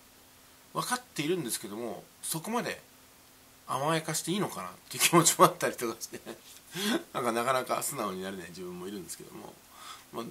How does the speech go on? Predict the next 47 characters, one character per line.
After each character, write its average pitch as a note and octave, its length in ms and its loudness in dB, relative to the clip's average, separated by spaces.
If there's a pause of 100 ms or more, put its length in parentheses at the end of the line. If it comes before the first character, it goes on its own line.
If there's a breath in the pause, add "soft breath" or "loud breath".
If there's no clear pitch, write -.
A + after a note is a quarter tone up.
(500)
ど F#3+ 160 -2
う - 40 0
い - 20 0
う A3+ 60 0
ん - 20 4
で A#2 80 0
す - 80 -2
か A2 100 -2
ね、 E3+ 120 2
こ G#2+ 120 -4
れ F#2+ 80 -4
は。 F#2+ 200 -6 (760)
あ - 60 -6
の、 A#2 340 -4
や F#3+ 80 -4
っ F3+ 40 -4
ぱ C#3+ 80 2
や C3 140 4
っ - 40 -4
て - 160 -4
き - 60 -4
た - 120 2
人 A2 200 0
間 F#2+ 200 -6
と A#2 140 -10
か、 F#2+ 340 -2 (320)
何 B3 240 -2
か A#2+ 120 -2
を F#2 100 -2
ね、 F#2 300 -8
や D#3 120 0
り G3 80 -2
込 A#3+ 160 -4
ん E3+ 40 -2
だ G3 80 -2
人 F#3 220 -6
間 E3+ 60 -10
っ E3+ 40 -12
て E3+ 140 -14
い F3+ 40 -10
う - 20 -10
の F#3 80 -8
は、 - 220 -6 (2000)
う - 20 -6
ん、 E3 40 -4
理 A#3 100 -4
解 G#3 320 4